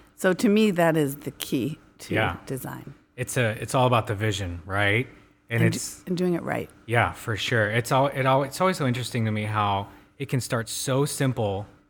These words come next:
Speaker 2: as, as a sketch. But when you get down to, you know, hitting the road and months down the road, it just, how it materializes into a home or, like I
Speaker 1: Right.
Speaker 2: said, a,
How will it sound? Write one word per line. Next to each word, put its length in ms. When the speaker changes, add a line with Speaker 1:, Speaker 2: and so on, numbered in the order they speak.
Speaker 2:
as, 180
as 140
a 60
sketch. 480
But 280
when 240
you 80
get 220
down 280
to, 500
you 100
know, 120
hitting 280
the 80
road 420
and 220
months 320
down 240
the 80
road, 320
it 160
just, 240
how 180
it 40
materializes 760
into 560
a 100
home 460
or, 560
like 160
I 60
Speaker 1:
Right. 100
Speaker 2:
said, 160
a, 380